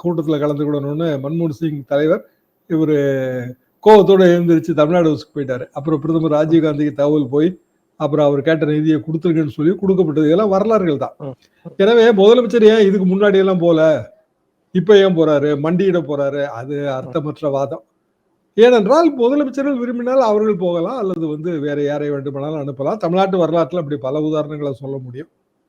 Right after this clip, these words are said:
Speaker 1: இப்போ முதலமைச்சர் போயிருப்பது என்பது, மாநிலத்துக்கு நிதி பற்றாக்குறை இருக்கிறது. அதே நேரத்துல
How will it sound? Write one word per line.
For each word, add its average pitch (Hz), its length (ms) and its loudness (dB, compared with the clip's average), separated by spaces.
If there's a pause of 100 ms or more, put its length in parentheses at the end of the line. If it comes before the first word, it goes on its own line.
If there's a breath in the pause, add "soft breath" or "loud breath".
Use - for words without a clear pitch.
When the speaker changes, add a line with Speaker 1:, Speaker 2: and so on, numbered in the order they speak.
(640)
Speaker 1:
இப்போ 180 140 -6
முதலமைச்சர் 196 500 0
போயிருப்பது 208 460 2
என்பது, 240 640 -2 (440)
மாநிலத்துக்கு 226 540 -2
நிதி 185 200 0
பற்றாக்குறை 165 520 -2
இருக்கிறது. 139 520 -6 (840)
அதே 190 200 4
நேரத்துல 226 680 0